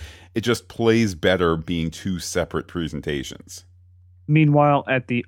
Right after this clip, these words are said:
Speaker 2: office, uh, Karen is concerned that Matt would not understand what she and Foggy and Ben are doing, looking into the powers at play in Hell's Kitchen. Um,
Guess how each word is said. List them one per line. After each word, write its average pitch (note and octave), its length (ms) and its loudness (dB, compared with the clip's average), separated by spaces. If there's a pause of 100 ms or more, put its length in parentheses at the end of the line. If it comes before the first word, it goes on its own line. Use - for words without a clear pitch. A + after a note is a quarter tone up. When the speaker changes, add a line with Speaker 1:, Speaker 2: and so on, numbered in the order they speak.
Speaker 2:
office, B2+ 800 0
uh, G2+ 380 -4 (180)
Karen C3+ 580 4
is A#2+ 300 -2
concerned B2 840 0
that A2+ 160 2
Matt A#2 460 2
would B2 240 -6
not A#2 200 2
understand A2+ 760 0
what A2 120 0
she A#2 380 0
and G#2+ 220 -4
Foggy A2 560 -2
and G#2+ 240 2
Ben A2+ 380 4
are A2+ 120 0
doing, A2+ 580 2 (540)
looking B2 540 4
into A#2+ 720 4
the A2+ 280 4
powers A2+ 540 2
at A2+ 140 0
play A#2+ 320 2
in G#2 120 0
Hell's G2+ 420 -4
Kitchen. F3 560 2 (600)
Um, G#2 640 0